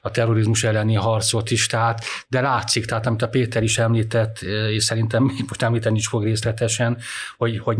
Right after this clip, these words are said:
ez, míg Madrid egy ilyen programadó csúcs volt tavaly, most ez egy ilyen végrehajtó csúcs, és ebből derül ki, hogy pontosan milyen lesz ez a szövetség.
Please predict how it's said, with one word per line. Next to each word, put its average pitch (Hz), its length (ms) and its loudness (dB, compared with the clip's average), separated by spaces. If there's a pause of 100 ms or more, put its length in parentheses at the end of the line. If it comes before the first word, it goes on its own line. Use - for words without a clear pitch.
ez, 120 300 -2 (160)
míg 123 180 2
Madrid 127 480 2
egy 107 180 0
ilyen 110 380 2
programadó 120 960 0 (360)
csúcs 117 260 0
volt 110 340 0
tavaly, 110 540 2
most 110 300 0
ez 110 100 0
egy 110 120 0
ilyen 110 160 2
végrehajtó 104 680 0
csúcs, 117 300 -2
és 110 120 0
ebből 113 280 0
derül 107 380 0
ki, 113 320 -2 (300)
hogy 110 140 -8
pontosan 110 420 0
milyen 107 220 2
lesz 98 260 -2
ez 101 60 -2
a 101 60 -2
szövetség. 98 720 -2